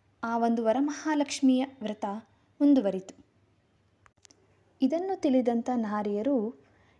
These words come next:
ಈ ಒಂದು ವರಮಹಾಲಕ್ಷ್ಮಿ ವ್ರತವನ್ನು ಆಚರಿಸಲು ಶುರು ಮಾಡಿದರು.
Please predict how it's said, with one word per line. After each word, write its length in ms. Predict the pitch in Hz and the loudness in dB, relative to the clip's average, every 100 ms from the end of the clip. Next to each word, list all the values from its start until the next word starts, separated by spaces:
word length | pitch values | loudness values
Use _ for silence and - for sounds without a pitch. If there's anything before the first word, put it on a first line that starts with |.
| _ | _
ಈ 140 | 262 311 | 0 2
ಒಂದು 360 | 285 226 226 | 2 2 2
ವರಮಹಾಲಕ್ಷ್ಮಿ 840 | 220 233 285 320 339 302 269 - 247 | 0 0 -2 -10 -4 -2 -2 0 0
ವ್ರತವನ್ನು 720 | 214 208 220 208 254 277 277 | -2 -2 -2 2 2 2 -2
ಆಚರಿಸಲು 580 | 285 294 277 226 226 254 | -4 -2 0 -2 -2 -4
ಶುರು 240 | 294 269 262 | -2 2 2
ಮಾಡಿದರು. 500 | 202 185 180 175 | 2 0 -2 -4